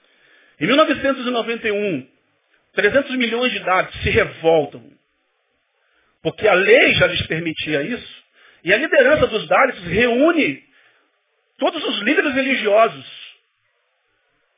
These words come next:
disponíveis naquela nação e os chamam para uma reunião e dizem, "Olha, nós estamos revoltados, nós não queremos mais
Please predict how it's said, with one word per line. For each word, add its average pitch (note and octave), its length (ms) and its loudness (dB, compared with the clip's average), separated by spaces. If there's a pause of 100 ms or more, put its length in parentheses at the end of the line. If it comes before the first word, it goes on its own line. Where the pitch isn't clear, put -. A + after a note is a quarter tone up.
(520)
disponíveis B3 680 0
naquela F3 460 -4
nação C3+ 560 -12 (500)
e F3 80 -10
os G#3 120 -4
chamam C4 320 -2
para A#3+ 140 0
uma A3+ 140 -6
reunião G#3 380 -2
e F#3+ 40 -12
dizem, D3+ 340 -10
"Olha, C3+ 340 -4 (500)
nós B3 300 2
estamos A#3 500 0 (640)
revoltados, D3+ 680 -4 (480)
nós A#3+ 280 2
não A#3+ 100 0
queremos A3+ 480 2
mais F#3+ 340 -2